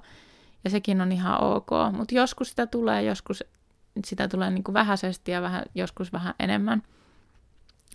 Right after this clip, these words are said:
Mut se ymmärrys siitä, että se kuuluu prosessiin ja se on ihan okei,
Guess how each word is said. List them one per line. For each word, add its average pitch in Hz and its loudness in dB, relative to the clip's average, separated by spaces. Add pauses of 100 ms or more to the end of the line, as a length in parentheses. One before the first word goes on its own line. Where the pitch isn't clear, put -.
Mut 202 4
se 214 8
ymmärrys 214 6
siitä, 190 2
että 202 -2
se - -14
kuuluu 196 6
prosessiin 202 2
ja 208 0
se 196 -6
on 202 0
ihan 185 0
okei, 175 0